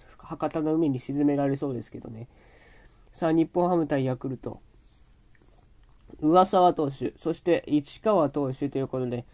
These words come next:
まあ、市川投手がマウンド荒れましたけども、厳しいマウンドでしたね。えー、加藤豪将選手がね、今シーズンというか、これが日米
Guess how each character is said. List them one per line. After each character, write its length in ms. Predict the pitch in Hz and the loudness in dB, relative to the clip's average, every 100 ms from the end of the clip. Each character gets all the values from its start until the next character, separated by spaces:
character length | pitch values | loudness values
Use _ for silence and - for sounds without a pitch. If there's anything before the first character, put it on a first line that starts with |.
| - - - | -20 -20 -12
ま 80 | - | -2
あ、 20 | |
市 160 | 165 175 | 0 0
川 160 | 269 254 | 2 2
投 140 | 240 | 2
手 80 | 220 | 0
が 80 | 190 | 0
マ 160 | 165 | 2
ウ 20 | 165 | 2
ン 40 | |
ド 80 | 151 | 2
荒 80 | 139 | 0
れ 100 | 135 | -2
ま 100 | 139 | -4
し 60 | |
た 120 | 139 | -6
け 100 | 123 | -8
ど 80 | 120 | -8
も、 100 | 120 | -8
厳 240 | 120 131 131 | -8 -6 -6
し 160 | - | -4
い 20 | |
マ 160 | 139 127 | -4 -2
ウ 40 | |
ン 40 | 135 | -2
ド 80 | 147 | 0
で 120 | 160 | -2
し 80 | - | -4
た 80 | |
ね。 180 | 131 143 - - - - - | -6 -6 -10 -20 -20 -20 -2
え 220 | 180 180 | 2 4
ー、 20 | |
加 200 | 170 - | 4 0
藤 220 | 202 190 147 | 0 0 2
豪 220 | 175 175 | 2 2
将 220 | - 151 | 0 -4
選 180 | 139 131 | -2 -6
手 160 | 135 | -6
が 100 | 123 | -8
ね、 200 | 120 143 | 0 0
今 240 | 143 156 143 | 0 -2 -2
シ 160 | 143 | 0
ー 60 | 139 | -2
ズ 100 | 123 | -2
ン 40 | 117 | -6
と 100 | 123 | -6
い 20 | |
う 60 | |
か、 140 | 117 113 | -6 -6
こ 120 | 131 | -6
れ 60 | 135 | -2
が 280 | 139 131 - | 2 0 0
日 340 | 139 147 156 | -4 -4 -4
米 300 | 135 123 90 | -4 -4 -8